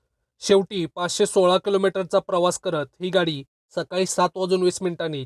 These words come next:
छत्रपती शाहू महाराज टर्मिनस कोल्हापूरला पोहोचते.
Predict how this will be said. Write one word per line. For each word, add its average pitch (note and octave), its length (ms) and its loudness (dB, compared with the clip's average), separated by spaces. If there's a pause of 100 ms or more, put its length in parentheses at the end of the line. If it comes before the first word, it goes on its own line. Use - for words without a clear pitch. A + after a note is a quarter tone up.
छत्रपती F3+ 480 -6
शाहू D#3+ 260 4
महाराज E3 340 0
टर्मिनस D#3+ 400 -6
कोल्हापूरला D3 480 -2
पोहोचते. C3 520 -8